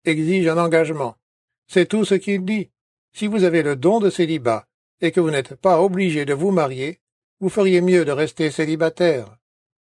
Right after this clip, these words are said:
Très bien alors. Si vous avez le don de rester célibataire, dit-il, restez célibataire à cause des pressions du monde, des problèmes de la chair,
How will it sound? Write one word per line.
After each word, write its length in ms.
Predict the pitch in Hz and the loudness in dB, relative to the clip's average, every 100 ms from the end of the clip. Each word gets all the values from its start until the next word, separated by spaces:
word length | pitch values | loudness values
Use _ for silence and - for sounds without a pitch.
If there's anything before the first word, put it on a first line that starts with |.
| _ | _
Très 220 | - 160 | -4 0
bien 220 | 165 208 214 | 0 0 0
alors. 420 | 156 135 110 98 _ _ _ | 2 0 0 -6 _ _ _
Si 140 | - 180 | -4 0
vous 160 | 170 | 2
avez 160 | 190 220 | 2 2
le 120 | 185 | 2
don 200 | 160 196 | 4 2
de 60 | 165 | 2
rester 320 | 147 - 175 | 0 0 0
célibataire, 720 | - 156 147 139 - 165 151 | 0 -2 0 -2 0 0 0
dit-il, 500 | 147 151 143 113 101 _ _ _ | -4 -6 -6 -6 -10 _ _ _
restez 320 | - 156 180 | -4 -2 0
célibataire 840 | 165 165 156 143 135 170 196 180 123 _ _ _ | 0 0 -2 0 0 2 2 2 -2 _ _ _
à 120 | 156 | -4
cause 300 | - 185 196 | 0 2 2
des 100 | 151 | 0
pressions 400 | - 147 131 180 | -2 -4 -2 -2
du 120 | 180 | 0
monde, 380 | 185 220 180 113 _ _ _ _ | 0 -2 -2 -6 _ _ _ _
des 140 | 151 | -8
problèmes 400 | 127 147 135 156 | -4 -2 0 0
de 80 | 147 | 0
la 160 | 139 143 | -2 -2
chair, 500 | - 165 190 165 | -2 0 2 0